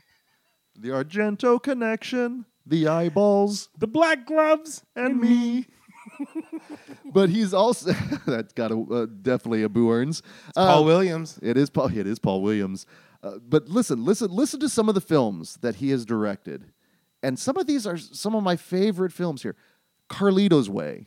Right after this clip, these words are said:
Speaker 2: Mm-hmm.
Speaker 1: Carlito's Way, just, here come the pain. He's,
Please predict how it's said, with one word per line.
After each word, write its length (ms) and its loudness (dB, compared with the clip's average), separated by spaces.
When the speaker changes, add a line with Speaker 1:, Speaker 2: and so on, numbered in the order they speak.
Speaker 2:
Mm-hmm. 400 -8
Speaker 1:
Carlito's 640 4
Way, 280 6
just, 260 -2
here 140 6
come 260 6
the 100 6
pain. 720 4
He's, 340 -6